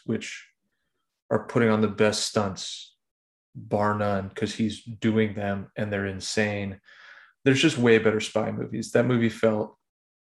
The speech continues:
generic. It felt like it was something made before the first Bourne movie. It had nothing really new to add to the spy conversation, nothing interesting to add. I didn't like it at all.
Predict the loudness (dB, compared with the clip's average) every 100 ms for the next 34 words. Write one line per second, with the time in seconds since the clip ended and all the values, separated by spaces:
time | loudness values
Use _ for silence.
0 | _ _ _ -8 -2 4 6 6 4 2
1 | -10 -20 _ _ _ -6 -2 4 4 4
2 | 4 2 2 -2 -2 0 0 0 0 0
3 | 0 -2 -6 -12 2 4 4 2 0 0
4 | -2 -2 0 2 2 0 2 2 0 -2
5 | _ _ _ _ _ _ _ -2 2 2
6 | 2 2 2 0 -2 0 -2 0 2 2
7 | 2 0 -2 -4 -8 -6 -4 0 0 2
8 | -2 -2 -2 -2 0 -2 -4 -4 -6 -4
9 | -4 -6 -6 -4 -2 -2 -2 0 4 4
10 | 2 0 -2 -6 -4 -4 -6